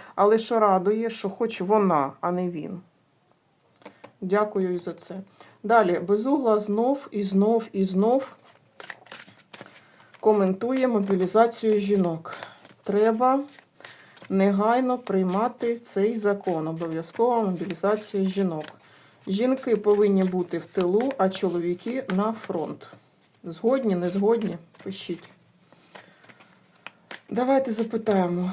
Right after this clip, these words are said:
М, обов'язкова мобілізація жінок в Україні двадцять чотири двадцять п'ятий рік. Двадцять четвертий двадцять п'ятий рік. Чи приймуть закон про обов'язкову мобілізацію жінок?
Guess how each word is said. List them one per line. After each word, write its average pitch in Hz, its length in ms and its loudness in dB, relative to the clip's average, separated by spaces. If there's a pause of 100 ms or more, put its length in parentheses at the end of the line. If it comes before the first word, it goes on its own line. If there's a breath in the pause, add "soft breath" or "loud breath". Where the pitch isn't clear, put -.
(140 loud breath)
М, 196 200 4 (120)
обов'язкова 226 1040 2 (100)
мобілізація 202 1120 0 (100)
жінок 190 640 0
в 180 120 -6
Україні 185 680 -2
двадцять 196 600 -4
чотири 220 640 -2
двадцять 185 600 -8
п'ятий 185 500 -6
рік. 147 300 -12 (800 loud breath)
Двадцять 196 460 -2
четвертий 208 540 -4
двадцять 180 360 -8
п'ятий 196 400 -4
рік. 170 240 -8
Чи - 140 -8
приймуть 185 480 -2
закон 220 460 -4
про 190 300 -4 (140)
обов'язкову 190 1200 -4
мобілізацію 196 1400 -6
жінок? 180 420 -6